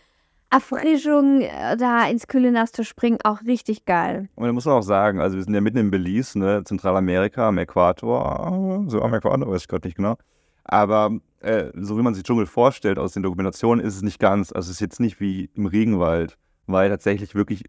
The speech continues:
Speaker 2: wenig Zeug uns über den Weg gelaufen ist, das creepy oder gar gefährlich war. Also wir haben uns einmal eingesprüht,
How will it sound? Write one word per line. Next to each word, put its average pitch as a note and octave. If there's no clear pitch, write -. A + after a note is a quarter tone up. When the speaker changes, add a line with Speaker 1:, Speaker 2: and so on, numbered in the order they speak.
Speaker 2:
wenig G#2+
Zeug G#2+
uns A2
über A2
den A2
Weg G#2+
gelaufen A2
ist, A#2
das F#2+
creepy A2
oder G#2+
gar G#2
gefährlich A2
war. E2+
Also G2
wir G#2
haben G#2
uns A2
einmal G#2
eingesprüht, B2